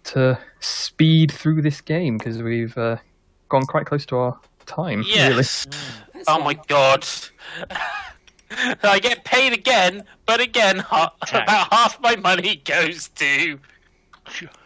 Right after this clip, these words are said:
Speaker 2: John.
Speaker 1: I'm enjoying
Speaker 3: The longer
Speaker 1: this.
Speaker 3: the game go-, goes on, the more John makes.
Speaker 1: I, I, it's,
Speaker 2: Uh,
Speaker 1: it's, I, I've been a very slow
Speaker 2: Oh,
Speaker 1: burn.
Speaker 2: sorry, I've paid you too much there.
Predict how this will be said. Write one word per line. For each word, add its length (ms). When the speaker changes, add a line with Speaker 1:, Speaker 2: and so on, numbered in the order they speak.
Speaker 2:
John. 400
Speaker 1:
I'm 220
enjoying 500
Speaker 3:
The 80
longer 0
Speaker 1:
this. 80
Speaker 3:
the 100
game 360
go-, 320
goes 340
on, 420
the 80
more 260
John 320
makes. 480
Speaker 1:
I, 60
I, 180
it's, 180
Speaker 2:
Uh, 140
Speaker 1:
it's, 200
I, 120
I've 140
been 100
a 40
very 160
slow 220
Speaker 2:
Oh, 40
Speaker 1:
burn. 280
Speaker 2:
sorry, 340
I've 300
paid 220
you 80
too 120
much 240
there. 180